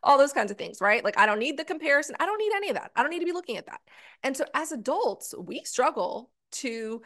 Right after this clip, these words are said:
have our own boundaries with phones. Can you imagine if someone's brain is not fully developed, how much that impacts their social life,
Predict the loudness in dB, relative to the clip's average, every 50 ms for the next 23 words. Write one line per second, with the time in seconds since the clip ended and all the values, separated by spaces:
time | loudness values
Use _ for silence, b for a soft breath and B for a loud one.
0 | b b b 0 6 8 8 8 8 8 6 4 4 4 0 -2 0 2 2 2
1 | 2 2 0 -2 -4 -4 -4 -6 -4 -4 -6 -6 -6 -8 -10 -8 -8 -8 -8 -6
2 | -6 -4 -4 -2 0 2 2 2 2 0 -2 -2 -4 -6 -6 -8 -6 -4 -4 -4
3 | -4 -6 -10 -12 -14 _ _ _ _ _ _ _ _ _ _ _ 0 0 2 4
4 | 6 4 6 6 4 0 -2 0 2 4 4 4 4 2 0 -2 0 0 0 2
5 | 2 0 -2 -2 0 2 4 4 4 4 2 0 2 2 2 4 4 4 6 6
6 | 4 2 0 -2 _ -12 -14 B B B B B 0 6 8 10 10 10 10 8
7 | 8 6 4 2 2 6 6 6 6 6 2 0 0 0 0 -2 -2 -2 -2 -4
8 | -2 0 0 0 2 4 6 8 8 8 6 4 4 2 2 -2